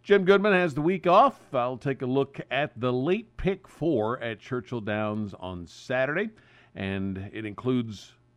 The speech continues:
the Roxalana Stakes for filly and mare sprinters. But it starts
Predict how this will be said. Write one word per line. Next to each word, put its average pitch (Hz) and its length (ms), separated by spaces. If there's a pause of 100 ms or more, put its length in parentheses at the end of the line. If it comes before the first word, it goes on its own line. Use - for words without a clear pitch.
the 95 320
Roxalana 196 680
Stakes - 400
for 85 200
filly 131 260
and 113 80
mare 107 160
sprinters. - 480
But 110 240
it 107 200
starts - 680